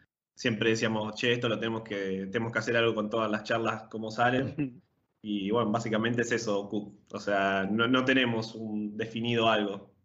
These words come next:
Speaker 1: por lo que se hace el podcast. Es más o menos lo que nos pinta y va saliendo y, eh, eso sale.
Speaker 2: Ya, suele ser lo habitual, ¿no? Que al final la pasión por el cine suele ser que siempre, eh, a una persona, ¿no?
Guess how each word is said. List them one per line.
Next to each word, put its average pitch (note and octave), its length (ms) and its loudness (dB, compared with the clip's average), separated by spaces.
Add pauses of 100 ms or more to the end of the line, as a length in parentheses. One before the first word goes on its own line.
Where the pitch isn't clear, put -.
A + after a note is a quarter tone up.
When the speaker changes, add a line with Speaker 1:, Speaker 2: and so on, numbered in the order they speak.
(120)
Speaker 1:
por G2+ 160 -10
lo G2+ 140 -8
que G2 80 -10
se G#2 100 -6
hace G2+ 140 -6
el G2 100 -2
podcast. F#2+ 480 -6 (680)
Es A#2+ 120 -2
más A#2+ 200 2
o - 20 0
menos A#2+ 300 2
lo G#2 100 0
que F#2+ 340 -4 (280)
nos A2+ 140 -6
pinta B2 360 2
y A2 40 4
va A2 100 2
saliendo A#2+ 640 0
y, G2 160 -6
eh, F2 180 -8 (320)
eso - 200 -8
sale. F#2+ 340 -8 (1700)
Speaker 2:
Ya, D3+ 240 4
suele F#3+ 160 4
ser A3+ 140 0
lo A3+ 60 4
habitual, C#3 420 2
¿no? D3 160 0
Que D3+ 80 -2
al C3+ 40 -2
final D#3 460 -2
la D3 120 0
pasión D#3+ 500 -2
por D#3 240 2
el D3 120 0
cine F3 360 0
suele D3 180 0
ser D3 140 -4
que C3+ 280 0
siempre, D#3 540 4 (720)
eh, C#3 180 2
a C#3 120 2
una D#3+ 200 4
persona, D3 320 -2
¿no? E3 200 -6